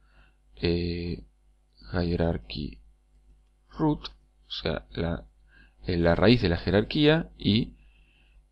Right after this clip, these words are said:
a subclass to filter. Y vamos a quedarnos con estos objetos como variables de instancia. Entonces, hierarchy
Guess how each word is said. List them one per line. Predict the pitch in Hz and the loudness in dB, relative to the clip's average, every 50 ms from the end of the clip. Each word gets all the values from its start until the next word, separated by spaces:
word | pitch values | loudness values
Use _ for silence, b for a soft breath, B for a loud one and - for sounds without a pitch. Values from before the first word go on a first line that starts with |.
| _ - | _ -8
a | - - 90 | -4 -2 0
subclass | 90 - - 95 90 - - - 113 107 95 95 113 - - - - - - _ _ _ _ _ _ _ - - _ - - _ - - - _ _ _ _ _ - | 0 0 0 -2 -4 -4 -2 2 4 6 6 4 2 -2 -6 -10 -12 -16 -20 _ _ _ _ _ _ _ -20 -20 _ -20 -20 _ -20 -20 -20 _ _ _ _ _ -10
to | - 107 | -8 -6
filter. | 101 - - 135 107 87 85 - - 120 143 - - - - _ _ _ _ _ _ _ _ _ _ _ _ _ _ _ _ _ _ - _ _ - - _ _ _ _ _ _ _ _ _ _ _ _ _ _ _ _ _ _ _ _ _ _ _ _ - - - - _ _ _ _ _ _ _ _ _ - - _ _ _ _ _ _ _ _ _ _ _ _ _ _ _ _ _ _ _ _ _ _ _ - - - - _ _ _ _ _ - - - - | -4 -2 0 0 0 0 0 0 0 0 0 -2 -4 -10 -16 _ _ _ _ _ _ _ _ _ _ _ _ _ _ _ _ _ _ -20 _ _ -20 -20 _ _ _ _ _ _ _ _ _ _ _ _ _ _ _ _ _ _ _ _ _ _ _ _ -20 -20 -20 -20 _ _ _ _ _ _ _ _ _ -20 -20 _ _ _ _ _ _ _ _ _ _ _ _ _ _ _ _ _ _ _ _ _ _ _ -20 -20 -20 -20 _ _ _ _ _ -20 -20 -6 0
Y | 131 | 2
vamos | 131 131 120 - | 4 4 4 4
a | 101 87 | 2 0
quedarnos | - 90 95 95 95 87 | 2 0 0 0 0 -2
con | - 80 85 | -4 -4 -4
estos | 92 90 - - - - | -4 -4 -6 -6 -6 -6
objetos | - - - 85 80 - - - 78 - - - - _ _ _ _ _ - - _ _ - - - - - - - - - - - - - - - - - - | -6 -6 -8 -8 -8 -6 -4 -6 -4 -4 -6 -8 -10 _ _ _ _ _ -20 -20 _ _ -20 -20 -20 -20 -20 -20 -20 -20 -20 -20 -20 -20 -18 -18 -18 -16 -16 -14
como | - - - - 92 | -10 -8 -6 -4 -2
variables | 90 90 87 87 90 82 73 71 67 | 0 0 2 2 2 2 0 -2 -6
de | 60 | -10
instancia. | 58 - - - 60 55 - - - | -12 -12 -10 -10 -10 -10 -10 -10 -10
Entonces, | - - - - 73 - - - - | -10 -8 -8 -8 -8 -8 -10 -10 -6
hierarchy | 85 82 80 80 80 82 82 80 76 - - - 82 - - | -4 -2 0 0 0 0 0 -2 -4 -8 -8 -8 -8 -8 -10